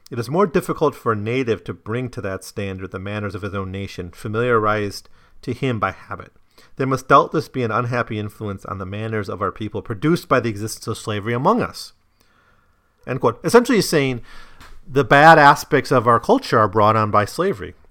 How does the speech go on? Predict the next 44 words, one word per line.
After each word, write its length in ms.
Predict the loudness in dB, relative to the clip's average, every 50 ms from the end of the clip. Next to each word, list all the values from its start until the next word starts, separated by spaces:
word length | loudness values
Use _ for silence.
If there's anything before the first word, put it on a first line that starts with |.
| _ -18
Of 160 | -18 -18 -6
course, 220 | -6 -6 -6 -4 -8
he, 140 | -12 -12
he 80 | -8 -4
doesn't 220 | -4 -4 -4 -4
think 160 | -6 -8 -8 -8
slavery 300 | -8 -8 -8 -8 -10 -14
is 60 | -16 _ _ _ _ _ _ _
good 140 | -10 -10 -10
for 100 | -12 -16
slaves 400 | -16 -12 -12 -10 -10 -10 -10 -10
or 80 | -12
for 160 | -12 -12 -14 -10
masters. 560 | -8 -8 -8 -10 -10 -14 -18 -18 -18 -20 -20 _
That, 180 | _ -14 -8 -4
that's 200 | -4 -4 -4 -2
the 80 | 2 4
argument 340 | 4 4 4 -2 -8 -10
here. 160 | -12 -14 -16 -18 _ _ _ _ _ _ _ _ _ _ _ -20 -20 -20 -20 -20 -2
Quote, 200 | 2 2 4 4
"The 100 | 6 6
whole 200 | 6 6 6 4
commerce 440 | 6 8 10 10 10 10 8 4 2
between 340 | -2 -4 -2 -2 -2 0
master 360 | 2 4 2 2 2 -2 -4 -4
and 80 | -4
slave 360 | -4 -4 -2 0 0 0 -2
is 100 | -2 -4
a 60 | -4 -2
perpetual 500 | -2 -4 -2 -2 -4 -4 -2 -2 -2 -2
exercise 540 | -2 -4 -6 -10 -4 0 2 2 2 0
of 80 | -2 -6
the 40 | -4
most 280 | -4 -6 -6 -6 _
boisterous 480 | 0 2 2 2 0 0 0 -2 -2 -2
passions, 720 | -4 -2 0 0 0 0 -2 -4 -4 -4 -4 -6 -8 -12 -16 -20 -20 -20 -20 -14 -6
the 80 | -2
most 180 | -2 -2 -2 -4 0
unremitting 640 | 2 2 4 4 2 2 2 0 0 -2 -4 -4 -2
despotism 600 | -2 -2 -4 -4 -8 -8 -4 -2 -2 -2 0 0
on 140 | 0 0 0
the 60 | 0
one 180 | -2 -2 -2 0
part, 340 | 2 2 2 2 -2 -8